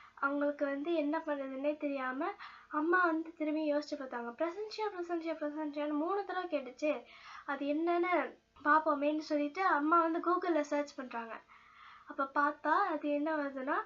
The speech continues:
"Presencia is a girl name, Spanish girl name-னு" வருதாம். அம்மாவுக்கு ஒரே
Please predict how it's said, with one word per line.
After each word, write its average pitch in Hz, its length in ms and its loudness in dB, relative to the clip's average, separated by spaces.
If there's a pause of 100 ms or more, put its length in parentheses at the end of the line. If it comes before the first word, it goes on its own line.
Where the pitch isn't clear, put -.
(760)
"Presencia 381 560 0
is 349 120 -2
a 285 60 -2
girl 302 340 0
name, 269 280 -4 (100)
Spanish 320 680 0
girl 302 340 2
name-னு" 285 420 0
வருதாம். 247 380 -6 (600)
அம்மாவுக்கு 330 520 2
ஒரே 311 240 4